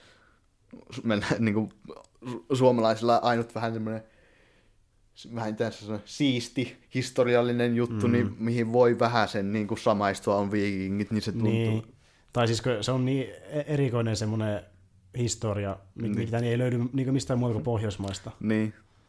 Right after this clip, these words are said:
Speaker 2: Niin onhan se tavallaan hienoa sitten nähdä, että siitäkin tehdään tommosia isoja sarjoja.
Speaker 1: Kyllä.
Speaker 2: Mut siis, mä en oo, mä oon ite työssänyt siihen kakkoskauteen, mutta kyllä mä oon
Speaker 1: No.
Speaker 2: niinku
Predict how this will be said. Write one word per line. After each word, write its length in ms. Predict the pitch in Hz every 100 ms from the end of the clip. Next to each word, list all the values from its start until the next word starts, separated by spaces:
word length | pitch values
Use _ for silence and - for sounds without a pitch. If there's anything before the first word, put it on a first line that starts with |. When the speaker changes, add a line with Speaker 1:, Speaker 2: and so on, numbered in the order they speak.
| _ _ _ _ _ _ _ _ _ _ _ -
Speaker 2:
Niin 100 | 120
onhan 100 | 117
se 60 |
tavallaan 360 | 120 123 123 113
hienoa 300 | 117 107 101
sitten 360 | 101 101 98 - -
nähdä, 200 | 104 95
että 80 | 95
siitäkin 240 | 98 95
tehdään 200 | 95 95
tommosia 320 | 92 95 95 - -
isoja 240 | 95 95 92
sarjoja. 340 | 90 90 98 -
Speaker 1:
Kyllä. 320 | 110 110 107 - - - - -
Speaker 2:
Mut 160 | 120 -
siis, 400 | 127 117 - - - _ _ _
mä 180 | 123 123
en 80 | 127
oo, 80 | 127
mä 80 | 131
oon 80 |
ite 120 | 143 131
työssänyt 280 | 131 117 113
siihen 120 | 117
kakkoskauteen, 720 | 131 117 113 - 98 98 95
mutta 240 | 92 92
kyllä 160 | 107 113
mä 60 | 107
oon 80 |
Speaker 1:
No. 120 | 110 117
Speaker 2:
niinku 220 | 117